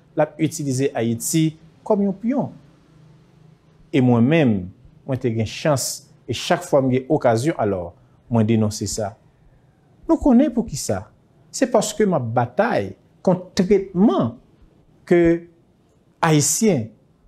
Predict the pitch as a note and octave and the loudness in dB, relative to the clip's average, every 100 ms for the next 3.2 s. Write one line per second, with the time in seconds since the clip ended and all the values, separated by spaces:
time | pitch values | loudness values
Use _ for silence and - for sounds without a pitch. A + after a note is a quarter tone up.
0 | _ _ _ - - G3+ - D3+ - - | _ _ _ -12 -2 0 0 -4 -2 0
1 | D3 D#3+ D3+ A#2 - - _ C#3+ B2+ - | 2 2 -2 -6 -12 -18 _ -4 -4 -2
2 | C#3 C3+ A#2+ A#2 A#2+ A#2 A#2 A2 G#2+ D#3+ | -4 -2 -4 -4 -6 -2 -2 -2 -2 0
3 | C#3+ | 0